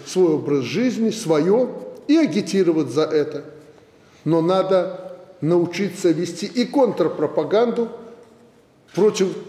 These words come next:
той пропаганды, которая развернута против нас. Надо выработать механизмы противодействия, контрмеры. И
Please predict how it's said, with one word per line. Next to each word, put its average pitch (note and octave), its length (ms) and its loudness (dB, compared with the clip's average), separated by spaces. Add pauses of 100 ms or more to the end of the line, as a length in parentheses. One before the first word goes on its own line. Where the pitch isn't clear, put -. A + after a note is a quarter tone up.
той G3+ 280 6
пропаганды, D3+ 760 -2 (680)
которая F#3+ 400 2
развернута E3+ 680 0
против C3+ 440 -8
нас. - 280 -20 (1300)
Надо F3 280 2
выработать D#3+ 600 0
механизмы D#3 640 -2 (600)
противодействия, D#3 920 0 (440)
контрмеры. D3 640 0 (2500)
И F3+ 320 2